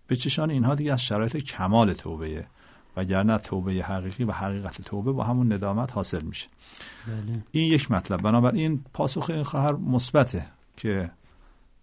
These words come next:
Speaker 1: چه حلالیت بطلبه، چه نطلبه، چه حق الناس رو، حالا ولو حق، حق الناس که بخواد از نوع، اه،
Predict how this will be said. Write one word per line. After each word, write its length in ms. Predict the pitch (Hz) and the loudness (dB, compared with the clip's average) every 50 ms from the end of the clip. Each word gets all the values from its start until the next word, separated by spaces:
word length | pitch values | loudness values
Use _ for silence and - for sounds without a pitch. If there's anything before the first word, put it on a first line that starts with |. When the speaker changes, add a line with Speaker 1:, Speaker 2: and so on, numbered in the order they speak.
| _ - 117 117 - - - - _ - | _ -12 -12 -12 -12 -14 -16 -20 _ -4
Speaker 1:
چه 140 | - 131 123 | -2 0 2
حلالیت 460 | 117 113 113 113 110 113 123 127 123 | 4 4 4 4 4 4 2 2 2
بطلبه، 640 | 120 135 139 131 - 113 107 101 98 95 95 92 | 2 2 2 2 2 2 0 0 0 0 -2 -4
چه 180 | - - - 101 | -4 -4 -4 -2
نطلبه، 640 | 101 104 98 - - 101 98 101 98 98 113 92 85 | 0 0 -2 -2 -2 -2 -2 -2 0 0 0 -2 -2
چه 160 | - - 104 | -2 -2 -2
حق 240 | 107 104 - - 104 | 0 -2 -2 -2 -2
الناس 480 | 101 101 104 120 123 123 120 - - | 0 2 4 4 4 2 2 -2 -4
رو، 100 | 98 87 | -6 -4
حالا 220 | 87 92 95 98 101 | -4 -4 -4 -2 -2
ولو 140 | 104 104 | -2 -4
حق، 280 | 104 110 - - - - | -4 -6 -6 -8 -6 -6
حق 280 | - - 110 127 - 123 | -6 -6 -6 -6 -2 0
الناس 280 | 123 123 123 123 127 | 0 0 0 0 0
که 100 | 123 120 | -2 -2
بخواد 260 | 113 110 - 123 117 | -2 -2 -2 0 0
از 180 | 110 104 95 104 | 0 0 0 0
نوع، 180 | 113 120 120 123 | 0 2 2 2
اه، 160 | 123 123 | 2 0